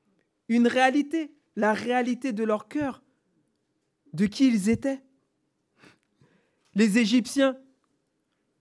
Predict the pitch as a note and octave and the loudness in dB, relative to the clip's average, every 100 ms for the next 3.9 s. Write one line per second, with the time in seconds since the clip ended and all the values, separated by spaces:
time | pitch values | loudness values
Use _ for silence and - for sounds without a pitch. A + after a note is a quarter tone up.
0 | E3 E3 D#3 D#3+ F#3 F3+ C4+ C4 C4 B3 | 0 2 2 0 -2 0 0 0 0 0
1 | A3+ C4 A3+ G#3 G#3 G3 G3 G#3 G3 C#4+ | 0 2 2 2 2 2 2 2 2 0
2 | D#4+ - _ _ _ _ _ _ _ F#3+ | 0 -4 _ _ _ _ _ _ _ -2
3 | G#3+ A#3+ A#3+ G3+ A#3 B3 B3 G#3 F#3 | -2 0 0 2 2 4 4 2 0